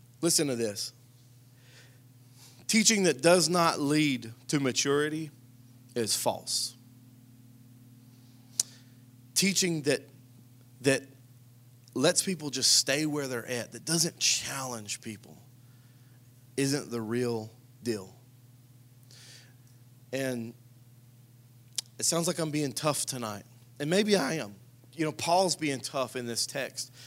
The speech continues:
but we've gotta make sure that what we're listening to is the real deal.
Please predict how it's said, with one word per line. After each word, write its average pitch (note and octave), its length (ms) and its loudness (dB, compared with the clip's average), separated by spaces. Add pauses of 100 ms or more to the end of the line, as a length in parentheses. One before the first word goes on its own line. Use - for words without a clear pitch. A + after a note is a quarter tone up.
(180)
but A#2 100 -10
we've A2+ 240 -10
gotta D3+ 280 -2
make C#3+ 260 -8
sure A2+ 440 -4 (600)
that A#2+ 80 -6
what C3 180 -2
we're C3+ 140 0
listening C3 520 0
to A2+ 400 -8
is A2+ 200 -4
the A2 120 -12
real A2+ 240 -6
deal. G#2 380 -10